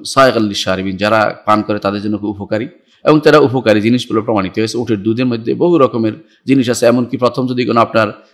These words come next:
খেতে পেট ব্যথা হয়ও, ধীরে ধীরে আপনার পেটের ভিতরে অন্যান্য রোগ আপনার মুক্ত হয়ে যাবে। আল্লাহ, আল্লাহ, আলহামদুলিল্লাহ, উটের দুধের মধ্যে এরকম, এ, সেরকম বি-, বিষয় দেয়া হয়েছে। উটের দুধ খাইতে খুব স্বাদ তা নয়, অনেকটা বিষাদ টাইপের। তারপরেও মানুষ কেন খাবে? এটা ওষুধের মতো করে খায় অনেকেই।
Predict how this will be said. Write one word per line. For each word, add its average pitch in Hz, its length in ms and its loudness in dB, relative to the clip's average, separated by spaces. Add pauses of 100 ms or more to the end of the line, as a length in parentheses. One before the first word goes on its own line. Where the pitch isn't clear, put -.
(140)
খেতে 120 280 2
পেট 113 240 2
ব্যথা 113 260 2
হয়ও, 120 280 6
ধীরে 113 200 0
ধীরে 117 140 4
আপনার 113 220 2
পেটের 110 260 -2
ভিতরে 117 240 0
অন্যান্য 110 280 0
রোগ 104 180 -2
আপনার 98 240 -4
মুক্ত 101 240 -6
হয়ে 98 180 -2
যাবে। 87 240 -8
আল্লাহ, 107 200 2
আল্লাহ, 107 340 -4
আলহামদুলিল্লাহ, 98 560 -4
উটের 98 160 -8
দুধের 107 140 -4
মধ্যে 117 200 -4
এরকম, 101 400 -6 (300)
এ, 98 220 2
সেরকম 110 420 0
বি-, 98 200 -4
বিষয় 101 220 -4
দেয়া 92 220 0
হয়েছে। - 320 -6 (460)
উটের 160 320 2
দুধ 147 440 -4
খাইতে 143 240 -4
খুব 143 180 -4
স্বাদ 135 340 2
তা 113 140 6
নয়, 95 180 -2 (840)
অনেকটা 123 280 0
বিষাদ 131 380 2
টাইপের। 92 240 -2 (180)
তারপরেও 135 320 2
মানুষ 156 340 0
কেন 143 240 0
খাবে? 151 280 -2
এটা 127 280 2 (360)
ওষুধের 165 320 2
মতো 120 220 -2
করে 98 140 -4
খায় 98 220 -2
অনেকেই। 87 320 -10